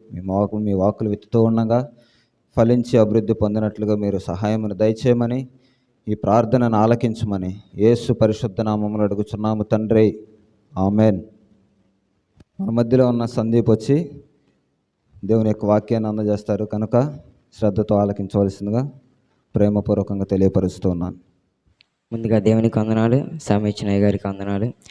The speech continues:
Speaker 2: కూడి వచ్చిన మీ అందరికీ వ-, నా వందనాలు. కొద్ది నిమిషాలు దేవుని యొక్క మాటలు నేర్చుకుందాం. దేవుని మాట వినడం ద్వారా జరిగే కార్యం గురించి మనం నేర్చుకుందాం. మార్కు సువార్త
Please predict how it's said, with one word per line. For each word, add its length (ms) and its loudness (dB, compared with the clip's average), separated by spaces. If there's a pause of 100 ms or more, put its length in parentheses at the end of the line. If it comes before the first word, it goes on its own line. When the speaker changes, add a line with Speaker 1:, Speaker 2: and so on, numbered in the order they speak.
(200)
Speaker 2:
కూడి 160 6
వచ్చిన 320 4
మీ 80 2
అందరికీ 380 2
వ-, 200 -2 (140)
నా 100 2
వందనాలు. 460 0 (1080)
కొద్ది 180 2
నిమిషాలు 440 4
దేవుని 240 2
యొక్క 160 0
మాటలు 320 2
నేర్చుకుందాం. 560 0 (720)
దేవుని 460 4
మాట 280 4
వినడం 560 4
ద్వారా 360 4 (960)
జరిగే 380 4
కార్యం 480 2
గురించి 320 2
మనం 240 2
నేర్చుకుందాం. 520 0 (1800)
మార్కు 280 4
సువార్త 680 2